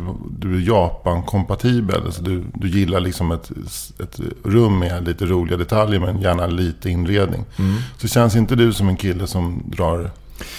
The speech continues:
Speaker 2: Nej, men jag
Speaker 1: åt det anime-hållet,
Speaker 2: Men
Speaker 1: eller?
Speaker 2: jag slänger, men jag, jag, jag har, jag kör lite emojis till min tjej faktiskt.
Speaker 1: Du gör det?
Speaker 2: Ja.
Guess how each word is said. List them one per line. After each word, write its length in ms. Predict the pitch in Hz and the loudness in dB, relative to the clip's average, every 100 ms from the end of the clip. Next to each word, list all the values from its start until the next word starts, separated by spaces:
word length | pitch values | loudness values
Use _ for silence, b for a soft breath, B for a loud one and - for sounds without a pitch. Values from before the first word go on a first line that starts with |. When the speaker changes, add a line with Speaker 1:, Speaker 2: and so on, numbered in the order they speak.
| B B | B B
Speaker 2:
Nej, 420 | 110 110 120 123 | 4 8 8 8
men 160 | 131 135 | 8 10
jag 300 | 135 135 131 | 10 10 8
Speaker 1:
åt 240 | 131 - | 0 -6
det 140 | 123 110 | 0 6
anime-hållet, 800 | 117 110 117 98 107 120 - - | 8 8 6 4 2 2 0 0
Speaker 2:
Men 80 | 113 | 4
Speaker 1:
eller? 100 | 113 | 6
Speaker 2:
jag 120 | 110 | 6
slänger, 680 | - 120 117 117 113 113 - | 4 2 4 2 2 0 -2
men 240 | 123 123 | -2 2
jag, 280 | 131 135 131 | 8 8 8
jag, 180 | 131 131 | 6 6
jag 200 | 127 131 | 6 6
har, 280 | 127 147 139 | 8 8 8
jag 200 | 131 127 | 6 4
kör 260 | 143 143 | 4 6
lite 640 | 123 117 104 92 - - 98 | 6 6 4 0 -4 0 0
emojis 580 | 98 90 85 80 76 - | 2 2 2 0 -2 -4
till 400 | - - 82 76 | -6 -2 -2 0
min 160 | 76 76 | -2 -2
tjej 320 | - - 71 | -2 -2 -4
faktiskt. 420 | - - - - 104 | -8 -10 -10 -6 0
Speaker 1:
Du 40 | |
gör 120 | 107 | 0
det? 140 | 98 - | 0 2
Speaker 2:
Ja. 280 | 95 95 95 | 4 4 2